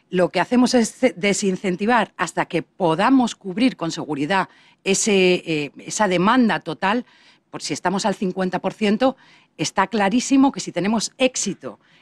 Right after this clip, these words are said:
en esa confianza, vamos a tener un problema, porque no vamos a poder cubrir el servicio con seguridad. Entonces, ¿cómo van ustedes a equilibrar esta balanza? Porque de verdad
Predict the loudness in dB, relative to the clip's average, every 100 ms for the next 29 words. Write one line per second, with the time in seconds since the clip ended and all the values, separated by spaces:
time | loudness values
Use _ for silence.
0 | _ -2 0 0 0 0 0 2 2 4
1 | 2 0 _ -4 -2 -2 -4 -4 -4 -6
2 | -8 -6 0 2 0 -2 _ _ _ -4
3 | -4 -2 -2 0 2 4 4 2 -2 -2
4 | -2 -4 -6 -2 -2 -4 _ -4 -2 -4
5 | -8 -8 -8 -4 -2 -2 -2 _ -2 -2
6 | -2 -6 -6 -6 -4 -4 -6 _ _ _
7 | -10 -2 0 0 -6 -8 -14 _ _ _
8 | _ _ _ _ _ _ 4 6 6 2
9 | -6 _ -2 0 0 -6 -4 -2 0 0
10 | -2 -6 -2 -2 -2 -6 -2 0 0 -2
11 | _ _ -6 -6 -2 0 0 0 -4 -8
12 | -10 -6 -4 -2 0 0 0